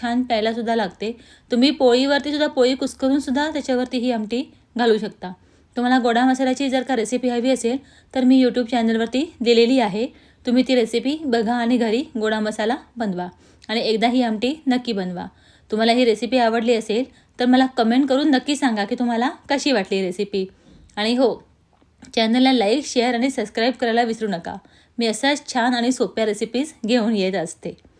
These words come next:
ही आमटी घरात कोणालाही तुम्ही खायला देऊ शकता. लहान मुलं म्हणा, वयस्कर माणसं म्हणा, सगळ्यांना देऊ शकता. गरम गरम भात,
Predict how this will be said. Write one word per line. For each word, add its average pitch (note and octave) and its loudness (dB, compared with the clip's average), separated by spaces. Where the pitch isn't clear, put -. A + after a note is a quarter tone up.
ही C#4 0
आमटी C4 0
घरात B3 2
कोणालाही C#4+ 2
तुम्ही C4+ 2
खायला A3+ 2
देऊ A3 2
शकता. F#3+ -4
लहान A3 0
मुलं A3 0
म्हणा, G3+ -2
वयस्कर A3+ 0
माणसं A#3 -2
म्हणा, F#3+ -4
सगळ्यांना C4+ 4
देऊ A#3 2
शकता. F3+ -8
गरम B3+ 4
गरम C4 4
भात, A3 2